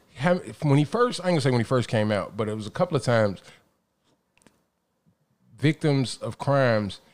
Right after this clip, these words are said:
he was related to. It's been, like, three. His niece, somebody was missing, was his niece. Another motherfucker was his cousin, or his sister's. Like, it, it's, it's all, it was always that.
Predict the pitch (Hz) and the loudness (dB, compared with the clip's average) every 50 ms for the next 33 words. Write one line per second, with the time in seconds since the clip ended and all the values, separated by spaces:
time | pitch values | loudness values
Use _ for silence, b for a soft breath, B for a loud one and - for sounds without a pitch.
0 | b _ - 156 165 131 120 107 104 104 107 113 110 92 90 - - - - - | b _ 0 2 4 4 4 2 0 -2 -2 -4 -4 -6 -8 -12 -14 -16 -16 -14
1 | - - 117 113 117 127 117 113 101 95 - - 120 98 87 - - - 117 110 | -8 -6 -4 0 2 2 2 2 0 -2 -4 -6 -6 -6 -6 -8 -6 -6 -4 -4
2 | 101 113 117 127 127 127 123 123 117 - - - - B B B B B - - | -2 0 2 2 2 2 2 2 0 -2 -4 -8 -10 B B B B B -6 -2
3 | 135 131 127 117 113 104 95 95 120 127 131 127 - - 127 123 117 117 113 101 | 0 2 2 2 2 0 -2 -2 0 2 2 2 0 -2 -2 -2 -2 -2 -4 -4
4 | 113 120 107 113 117 120 127 120 120 117 117 110 - - 101 104 117 123 127 123 | -4 -4 -2 0 0 2 2 2 2 0 0 -2 -4 -4 -4 0 2 2 2 4
5 | 123 127 123 117 - 131 120 113 117 117 113 113 98 117 117 113 110 107 92 - | 4 4 2 2 2 0 0 0 0 -2 -2 -4 -4 -6 -6 -6 -6 -8 -10 -12
6 | - - - 139 135 127 123 113 107 120 120 120 120 117 117 113 101 101 107 98 | -14 -6 0 2 2 2 2 0 -2 -2 -2 -2 -2 -2 -2 -4 -4 -6 -8 -8
7 | - 120 110 101 87 - - 143 139 - - 127 123 110 95 - - - - 139 | -8 -8 -8 -8 -8 -6 -4 -2 -2 -2 -4 -6 -8 -8 -10 -14 -18 -18 -16 -14
8 | 135 135 127 123 123 156 165 156 - 170 160 - - 160 139 - 160 160 147 143 | -10 -8 -8 -6 -6 -6 -6 -6 -6 -8 -8 -8 -8 -8 -6 -4 -2 -2 0 0
9 | 147 127 131 123 139 139 135 135 123 107 127 123 101 - | 0 0 2 2 4 4 4 4 2 2 0 0 -2 -4